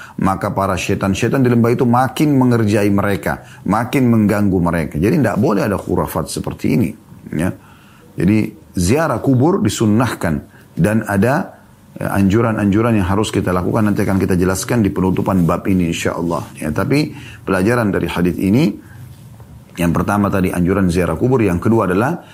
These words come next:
dalam menziarahi kubur ini tidak ada waktu khusus, ya. Bebas saja menziarahi kubur,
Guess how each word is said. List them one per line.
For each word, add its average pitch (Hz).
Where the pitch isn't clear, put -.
dalam 131
menziarahi 104
kubur 101
ini 120
tidak 101
ada 101
waktu 123
khusus, -
ya. 82
Bebas 117
saja 101
menziarahi 92
kubur, 143